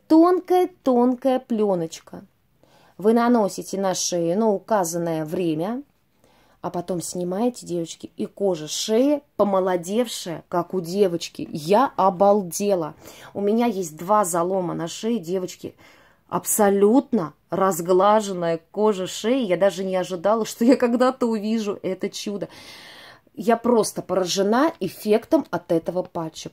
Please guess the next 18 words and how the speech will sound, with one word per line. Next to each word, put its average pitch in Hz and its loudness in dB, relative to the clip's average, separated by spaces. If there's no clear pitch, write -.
Просто 233 2
поражена. 180 -2
Не 233 6
знаю, 226 4
где 175 0
его 180 0
искать, 220 0
но 202 -2
я 170 -2
буду 175 -6
искать. - -10
Использовала 196 0
с - -4
утра 262 2
вот 185 -2
на 202 0
пятнадцать-двадцать 180 -2
минут, 233 2